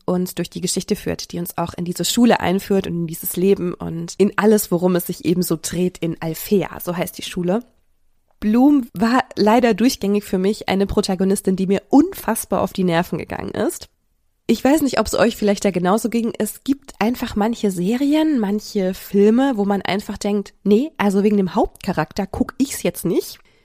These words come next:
Stichwort Harry Potter, der ist auch an einigen Stellen einfach nur noch nervig. Und Bloom war für mich auch so.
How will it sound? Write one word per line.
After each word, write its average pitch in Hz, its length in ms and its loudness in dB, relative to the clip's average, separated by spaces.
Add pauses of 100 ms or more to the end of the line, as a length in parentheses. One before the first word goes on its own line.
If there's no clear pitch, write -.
(160)
Stichwort 202 500 2
Harry 180 240 2
Potter, 285 440 0 (200)
der 254 160 6
ist - 100 0
auch - 160 2
an 180 100 2
einigen 156 280 -4
Stellen 185 320 -6
einfach 269 260 -4
nur 262 120 6
noch 202 160 4
nervig. 196 760 2 (160)
Und 247 280 2
Bloom 233 320 4
war 202 120 4
für 185 140 -2
mich 175 240 -4
auch 175 140 -2
so. 190 340 -10